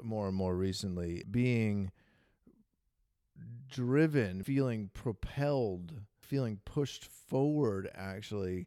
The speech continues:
by the feeling like myself, by being more in myself, not questioning who I am or what, knowing more who I am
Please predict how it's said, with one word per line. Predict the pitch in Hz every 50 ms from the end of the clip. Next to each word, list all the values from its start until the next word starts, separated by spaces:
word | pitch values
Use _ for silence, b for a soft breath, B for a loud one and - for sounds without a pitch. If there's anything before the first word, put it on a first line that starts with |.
| -
by | - 104 101 101 104 101 98 98 95 92 92 90 - -
the | 98 107 104 104 101 101 95 95 95 92
feeling | - - 131 127 127 123 117 110 104
like | 104 107 110 92
myself, | 95 92 - - 139 147 123 80 - - -
by | 95 104 101 104
being | 98 120 117 117 110 104 101 101 92 _ -
more | 107 110 117 123 127 123 120 110 - _ _ _ _ -
in | 113 123 127 135 131 127 127 123 120 113 _ _ _ _ _ _ - -
myself, | - 107 107 101 - - 123 113 107 107 107 98 - - - -
not | 90 107 110 113 117 113 - _
questioning | - - - 135 135 139 - - - - 127 120 117 117 113 113 110 110 107 107 104 104 98 -
who | 139 147 143 143
I | 139 127
am | 123 123 123 120 120 120 117
or | 110 110
what, | 107 113 113 117
knowing | 123 135 147 156 156 147 135 127
more | 123 127 123 107
who | 110 139 147 143 135
I | 123 117 117 104
am | 76 92 104 107 101 98 95 92 92 92 92 95 -